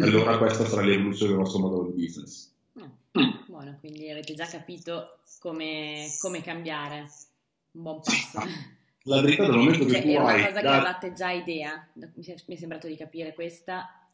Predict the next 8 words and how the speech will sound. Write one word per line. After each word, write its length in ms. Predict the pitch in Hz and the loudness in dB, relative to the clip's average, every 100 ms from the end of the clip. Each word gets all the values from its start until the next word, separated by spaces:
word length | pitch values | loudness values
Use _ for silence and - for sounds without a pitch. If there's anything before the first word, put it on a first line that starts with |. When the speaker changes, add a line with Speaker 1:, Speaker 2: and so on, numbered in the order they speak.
| _ - | _ -14
Speaker 2:
e 160 | 160 | -14
poi 140 | 160 175 | -8 -6
l'avete 300 | 165 165 170 | -6 -6 -8
anticipata 840 | 160 170 156 - 175 196 220 262 | -8 -12 -16 -14 -10 -10 -8 -8
oppure 640 | 254 254 170 170 165 165 165 | -8 -10 -12 -8 -8 -10 -14
quindi 240 | 165 165 | -16 -16
col 240 | 170 160 160 | -14 -16 -12
tempo 800 | 165 160 165 165 165 165 160 | -14 -12 -14 -14 -12 -12 -14